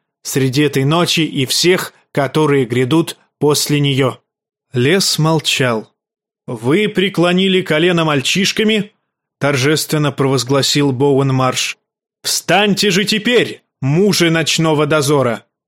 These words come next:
Джон протянул руку, чтобы помочь Сэму подняться на ноги.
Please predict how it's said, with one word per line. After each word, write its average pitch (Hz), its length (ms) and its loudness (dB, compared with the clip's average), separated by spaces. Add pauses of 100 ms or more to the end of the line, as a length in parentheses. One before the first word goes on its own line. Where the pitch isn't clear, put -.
(800)
Джон 135 360 0
протянул 139 500 0
руку, 156 280 2
чтобы 127 340 -2
помочь 131 400 0
Сэму 135 320 0
подняться 143 580 -2
на 147 180 0
ноги. 113 340 -2